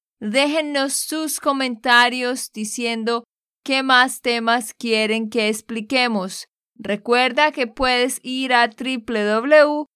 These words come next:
punto espanolistos punto com para descargar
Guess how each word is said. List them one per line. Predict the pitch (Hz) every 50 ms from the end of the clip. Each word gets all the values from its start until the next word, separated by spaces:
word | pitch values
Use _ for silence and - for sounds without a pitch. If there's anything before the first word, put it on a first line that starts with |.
| _ _ _ _ _ _
punto | - 311 320 320 277 - 294 277 277 - - _ -
espanolistos | - 214 - - - 220 214 220 233 247 269 294 302 277 - - - 262 262 262 - - _ _ _ _ _ _ _ _
punto | - 269 285 285 262 254 - 262 247 - - _ _ _
com | - 311 311 330 - - 427 _ _ _ _ _ _ _ _ _ _ -
para | 226 220 220 220 214 208
descargar | 185 208 240 262 - - - 277 254 233 226 247 240 262 320 330